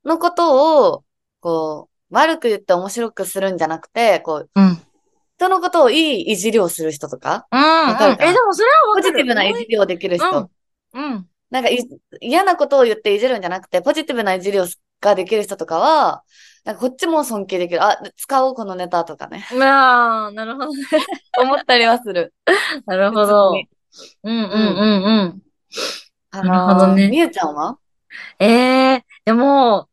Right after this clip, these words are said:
Speaker 2: なんかそうやって言われたら結局優しいになっちゃうかもしんないけど、
Speaker 1: うん。
Speaker 2: え、自由にさせてくれる人がいい。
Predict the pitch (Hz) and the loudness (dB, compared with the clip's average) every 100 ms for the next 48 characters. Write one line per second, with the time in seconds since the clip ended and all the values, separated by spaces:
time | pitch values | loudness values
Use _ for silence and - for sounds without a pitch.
0 | _ - 233 277 427 539 - 508 494 494 | _ -6 -4 2 2 4 2 2 2 -2
1 | 427 359 330 269 415 466 403 392 415 466 | -4 -4 -6 -6 -8 -4 -2 -2 -2 -2
2 | 381 285 349 277 254 214 240 226 214 226 | -2 -4 -2 -2 -2 -6 -8 -6 -2 -2
3 | 202 196 208 214 170 - _ _ _ _ | 0 2 4 4 2 -2 _ _ _ _
4 | _ - 196 185 175 147 175 247 339 370 | _ -16 0 2 2 -2 0 4 4 4
5 | 311 277 - 214 254 320 277 247 269 262 | 2 0 -2 -4 0 0 2 2 4 2
6 | 247 - - 247 - 175 165 | -2 -6 -2 0 0 -6 -12